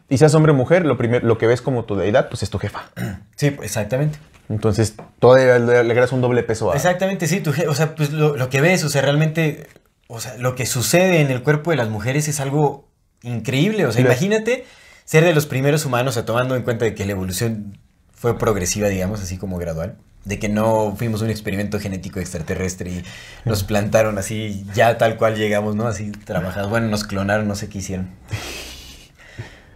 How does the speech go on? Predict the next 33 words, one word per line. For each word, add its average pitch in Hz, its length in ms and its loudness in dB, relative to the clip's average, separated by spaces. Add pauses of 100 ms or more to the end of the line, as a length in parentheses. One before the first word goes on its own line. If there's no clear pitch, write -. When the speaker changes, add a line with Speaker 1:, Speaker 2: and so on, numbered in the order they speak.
(140)
Speaker 2:
<clears throat> 123 340 -2
Pero 127 180 4
bueno, 123 200 -2
tomando 147 220 2
en 156 60 0
cuenta 156 260 2
de 135 120 2
que 113 100 -4
sí, 127 260 -4
sí 127 320 -2
hubo 131 180 0
esta 131 200 0
evolución, 120 540 -2 (420)
imagínate 180 600 2
ser 156 440 2
un, 147 400 -2
eh, 113 260 -2
homínido 143 520 2 (340)
que 131 340 -2
apenas 165 440 0
está 143 340 2
como 139 220 -4
en 117 100 -4
comprensión 113 960 -4
de 101 560 -2
la 113 140 4
vida 139 340 2 (120)
Speaker 1:
Mm. 120 140 0 (120)
Speaker 2:
y 117 100 -12
te 123 120 -4
encuentras, 151 600 2
o 139 40 -4
sea, 123 200 -4